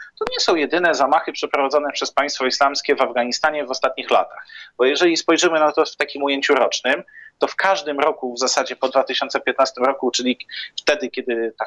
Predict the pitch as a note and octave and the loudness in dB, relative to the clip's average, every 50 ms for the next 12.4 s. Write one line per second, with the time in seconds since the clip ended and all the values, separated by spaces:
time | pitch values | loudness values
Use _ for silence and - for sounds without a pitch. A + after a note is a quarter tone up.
0 | - - D3+ D3 C#3 B2+ A#2 A2+ C3 B2 - - A#2+ A2+ - - A#2+ A#2 - - | -6 -6 -2 0 2 2 2 2 -2 -4 -2 -2 -2 -2 0 0 0 0 0 -2
1 | C3+ B2 A2+ A#2 A2+ A#2 A2 - A#2+ A#2 A#2 A2 - - - - G#2+ G#2 - - | -2 0 0 0 0 -2 0 2 4 4 4 2 0 -4 -6 -6 -8 -8 -8 -4
2 | G#2+ G2+ - - A#2+ - - C3 B2+ B2+ A#2+ A2+ G#2+ - - - - _ _ - | -4 -4 -4 -2 -4 -2 0 0 0 0 0 -4 -6 -6 -8 -18 -20 _ _ 0
3 | C3+ C3 B2 A#2+ - C3 B2 B2+ B2 A2 B2+ A#2+ A#2 A#2 A2 G#2+ G2 G#2+ A2+ - | 2 2 2 2 2 2 2 2 2 2 2 2 2 0 -2 -2 -4 -8 -8 -2
4 | - A#2 G2+ G#2 A#2 C#3 F3+ G3 - - _ _ _ _ _ _ _ _ _ _ | 0 0 2 4 4 2 2 2 -4 -16 _ _ _ _ _ _ _ _ _ _
5 | _ _ _ - - - - D#3 E3 D#3 C#3+ C3 C3 D3+ D3 - C3+ A#2+ B2 A#2 | _ _ _ -8 -2 0 2 2 2 0 -2 0 0 0 -2 -2 -6 -6 -6 -4
6 | - B2+ B2 A#2 B2+ B2+ C3 B2+ B2 A2+ A2 A2 G#2+ A2+ - - A#2 A2+ - A#2+ | -4 -4 -6 -4 -2 2 2 2 4 4 4 4 4 2 0 -2 -4 -4 -2 2
7 | B2 C3 C#3 C3+ - C3+ A#2+ - - A#2 A#2+ B2 B2 B2 A#2+ A2 A2+ A2+ A#2+ A#2+ | 4 4 4 2 -2 -6 -4 -2 0 2 2 0 0 -2 -4 -2 0 2 2 0
8 | A#2 - G#2+ - - A#2 - - A2+ A2 G#2+ A#2+ A#2 A2 G#2+ - - _ - - | 0 -2 -12 -6 -6 -6 -2 0 0 2 2 2 2 2 0 -8 -10 _ -20 -20
9 | - - _ - - A#2+ - - A#2 - A#2 A#2 A2 A2+ G#2+ G#2 G2 G#2+ G2 - | -20 -8 _ 0 0 0 2 0 2 2 2 0 2 -2 -2 -2 0 0 0 0
10 | - - G2+ A2+ C#3+ - - - - _ - B2 A#2+ D#3+ - - - D3 B2+ - | 0 -2 -2 -2 -2 -2 -6 -16 -20 _ -2 2 4 4 2 2 0 -6 -4 -2
11 | - B2 C3 C#3 D3 C#3+ - _ _ B2+ B2 A#2 A#2 - - - - A#2 G#2+ A2 | 0 2 2 0 0 -4 -14 _ _ -2 0 0 0 -2 -2 -6 -4 -2 0 0
12 | G#2 G2+ G2 - - - D#3 F3+ | 2 2 0 0 0 -2 -4 -4